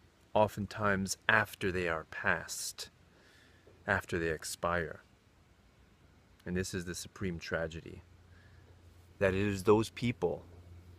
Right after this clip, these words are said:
that are willing to risk so much for so little recognition,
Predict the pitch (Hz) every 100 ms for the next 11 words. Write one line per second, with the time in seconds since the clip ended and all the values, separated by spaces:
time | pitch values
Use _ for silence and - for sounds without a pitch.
0 | - - - - - - - - - -
1 | - - - - - - - - 104 90
2 | 85 92 107 110 104 92 87 104 - -
3 | - - 120 120 107 85 - - - -
4 | - - - - - - - - - -
5 | - - - - - 85 - 107 101 98
6 | 107 101 90 90 90 85 87 - - -